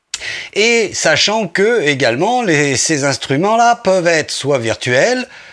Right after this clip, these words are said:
soit réels. Et derrière, on va utiliser des amplis qui peuvent être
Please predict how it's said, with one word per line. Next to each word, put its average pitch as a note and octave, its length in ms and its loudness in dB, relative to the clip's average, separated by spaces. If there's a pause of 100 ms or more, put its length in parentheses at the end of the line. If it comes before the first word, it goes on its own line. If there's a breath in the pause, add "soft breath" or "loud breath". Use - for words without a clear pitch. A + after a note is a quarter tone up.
(120 loud breath)
soit F#3 460 0
réels. C3+ 520 0 (680 loud breath)
Et G#3 120 2
derrière, D#3 340 2
on C#3+ 80 2
va C#3+ 100 2
utiliser C3 580 0
des A2 280 0
amplis C3+ 420 0
qui B2+ 140 -6
peuvent B2+ 260 -2
être A#2 300 0